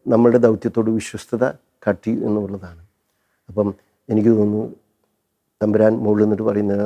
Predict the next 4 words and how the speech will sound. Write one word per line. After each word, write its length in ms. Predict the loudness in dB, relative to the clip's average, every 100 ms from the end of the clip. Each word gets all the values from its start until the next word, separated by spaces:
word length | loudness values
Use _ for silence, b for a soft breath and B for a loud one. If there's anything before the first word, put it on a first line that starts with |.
| -6 -10 -6
പറയുന്നുണ്ടാകും, 560 | -2 0 0 0 -4 -6 b b 2
"നല്ലവനും 460 | 6 6 6 4 0 -10
വിശ്വസ്തനുമായ 680 | -2 -2 0 0 2 2 0 -6 _ _ _ _ _ _ _ _ _ -2
ഭൃത്യ, 300 | 0 2